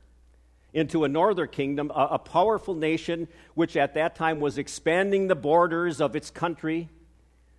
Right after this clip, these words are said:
and the economy was booming. And he was supposed to go up there and tell them, "You know, your country is all gonna be destroyed. You're gonna be carried away into exile."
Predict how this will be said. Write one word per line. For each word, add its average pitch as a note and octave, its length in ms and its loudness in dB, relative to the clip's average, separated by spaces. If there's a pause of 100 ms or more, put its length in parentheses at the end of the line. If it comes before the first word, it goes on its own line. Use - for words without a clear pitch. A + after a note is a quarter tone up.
(340)
and D#3+ 320 2
the E3 140 6
economy E3+ 680 0
was E3 280 0
booming. E3 680 -2 (1800)
And D3+ 140 4
he G3+ 80 4
was F#3+ 140 4
supposed F#3+ 340 -2
to D#3+ 80 -6
go D#3+ 160 2
up F3+ 160 0
there D3+ 160 0
and C#3 100 -4
tell E3+ 220 2
them, D#3 240 -2 (200)
"You E3 120 0
know, F3 240 4
your D3 160 -6
country F3 340 -2
is D3 100 -2
all D#3+ 160 4
gonna D3+ 200 -4
be D3 120 -4
destroyed. C3+ 540 -2
You're B2+ 100 -6
gonna B2+ 160 -4
be A#2+ 120 -6
carried D#3 340 -2
away D3 240 0
into C#3 240 -6
exile." C#3 560 -2